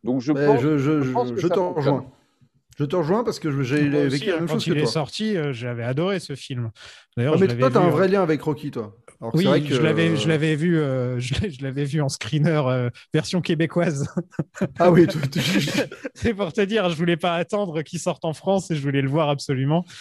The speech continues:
Speaker 3: Vous vous rappelez de la belle époque des screeners en version qué-, québécoise, quoi.
Speaker 2: Non,
Speaker 3: C'était,
Speaker 2: j'ai,
Speaker 3: euh,
Speaker 2: j'ai, j'ai jamais, j'ai jamais mangé de ce pain-là,
Speaker 3: T'as,
Speaker 2: monsieur.
Speaker 3: oui,
Speaker 2: J'ai
Speaker 3: mais,
Speaker 2: toujours
Speaker 3: mais
Speaker 2: respecté
Speaker 3: bien
Speaker 2: le cinéma,
Speaker 3: sûr,
Speaker 2: moi.
Speaker 3: mais bien sûr, Zoltan.
Speaker 2: Ah non, en vrai, en vrai, je peux pas. Un screener, c'est impossible pour moi. Ça, c'est
Speaker 3: Et
Speaker 2: l'antichrist du cinéma, quoi.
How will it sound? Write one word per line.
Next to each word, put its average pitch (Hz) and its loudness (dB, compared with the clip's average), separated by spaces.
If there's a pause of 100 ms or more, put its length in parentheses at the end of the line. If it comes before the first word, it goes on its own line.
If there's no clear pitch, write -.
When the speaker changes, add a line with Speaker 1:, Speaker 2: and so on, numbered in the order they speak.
(360)
Speaker 3:
Vous 160 2 (180)
vous 156 4
rappelez 190 -2
de 180 -6
la 165 -2
belle 170 0
époque 165 -2
des 147 -4
screeners 160 0
en 151 0
version 135 -2
qué-, 135 0
québécoise, 135 0
quoi. - -6
Speaker 2:
Non, 147 -2
Speaker 3:
C'était, 120 2
Speaker 2:
j'ai, 127 4
Speaker 3:
euh, 147 6
Speaker 2:
j'ai, 151 8
j'ai 147 4
jamais, 165 6 (280)
j'ai 147 4
jamais 185 6
mangé 175 4
de 143 -4
ce - -2
pain-là, 131 0
Speaker 3:
T'as, 170 0
Speaker 2:
monsieur. 180 0
Speaker 3:
oui, 180 4
Speaker 2:
J'ai 185 2
Speaker 3:
mais, 143 0
Speaker 2:
toujours 170 2
Speaker 3:
mais - 6
Speaker 2:
respecté 240 4
Speaker 3:
bien 226 2
Speaker 2:
le - 0
cinéma, 131 -2
Speaker 3:
sûr, 117 -2
Speaker 2:
moi. 104 -4
Speaker 3:
mais 180 0
bien 170 0
sûr, 120 -6
Zoltan. 110 -10 (220)
Speaker 2:
Ah 180 4
non, 220 8 (140)
en 202 8
vrai, 180 6
en 202 8
vrai, 180 6
je - -4
peux 156 2
pas. 143 6
Un 135 0
screener, 156 2
c'est 139 -4
impossible 131 -6
pour 104 -8
moi. 95 -12 (480)
Ça, 139 2
c'est 139 4
Speaker 3:
Et - 10
Speaker 2:
l'antichrist 151 4
du 131 4
cinéma, 131 4
quoi. 107 -8